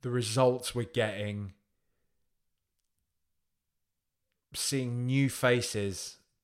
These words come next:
blooded almost weekly. Um, it's it's an exciting, exciting time. Thanks for listening. If you have enjoyed the pod, like I say, I do have a Patreon now, Patreon dot com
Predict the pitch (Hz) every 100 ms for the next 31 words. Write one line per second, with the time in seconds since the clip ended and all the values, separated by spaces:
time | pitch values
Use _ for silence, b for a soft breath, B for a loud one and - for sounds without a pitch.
0 | - 120 107 107 101 98 - - _ _
1 | _ _ _ _ _ _ _ _ _ _
2 | 196 156 147 139 - 135 131 131 - 117
3 | 104 101 98 _ _ 120 113 117 117 123
4 | - 131 131 - - - - - _ _
5 | _ _ _ _ _ _ 135 - 120 120
6 | - 131 120 104 110 95 - 104 98 92
7 | - 87 82 - b b b b b b
8 | - 165 - 147 127 139 135 143 147 147
9 | 147 165 151 135 143 135 123 - 131 127
10 | - - 143 - 127 120 135 139 117 -
11 | 123 120 - 117 107 107 104 104 - b
12 | b - 151 156 131 127 113 117 - -
13 | 110 107 107